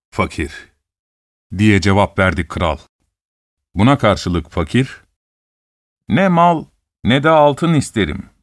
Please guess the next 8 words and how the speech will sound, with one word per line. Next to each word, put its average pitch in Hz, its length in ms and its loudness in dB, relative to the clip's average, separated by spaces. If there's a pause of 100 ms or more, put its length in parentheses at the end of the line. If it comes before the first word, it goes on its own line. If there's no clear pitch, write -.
(680)
Sizin 190 420 0
için 165 420 0
dua 123 420 4
edeceğim. 73 760 -6 (760)
Ve 131 420 -4
iki 101 300 -4
oğlunuz 151 600 0
olacak. 95 760 -4